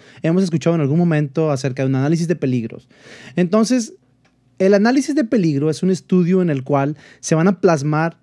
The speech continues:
en un documento todos los peligros que se pueden presentar durante el proceso de producción.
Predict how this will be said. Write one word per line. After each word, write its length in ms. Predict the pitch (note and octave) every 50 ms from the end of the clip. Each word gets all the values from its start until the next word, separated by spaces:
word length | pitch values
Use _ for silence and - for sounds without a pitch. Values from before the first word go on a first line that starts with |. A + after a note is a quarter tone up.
| _ -
en 120 | B2 C#3
un 60 | D3
documento 560 | D3 F#3+ F#3+ - B3+ A#3 F#3 D3+ C3+ C3+ - - _
todos 300 | - D3 C#3+ D3 D#3+ E3+
los 120 | F#3+ F#3
peligros 420 | - - G3+ E3 D3+ D#3 D#3 D3 -
que 80 | -
se 60 | D#3 C#3
pueden 340 | B2+ - C3+ C#3+ D#3 E3+
presentar 580 | D3+ - F#3 F3 - D#3+ C3+ C3 B2+ C#3 C#3 C#3+
durante 300 | C#3+ D#3 D#3+ D#3 C3+ C#3+
el 60 | C3+
proceso 480 | C3 C3 B2+ A#2+ - C#3 B2+ B2+ - D3
de 80 | C#3
producción. 600 | C3 C3 C3 C3 B2+ B2 B2+ - F#3+ F#3+ E3+ B2+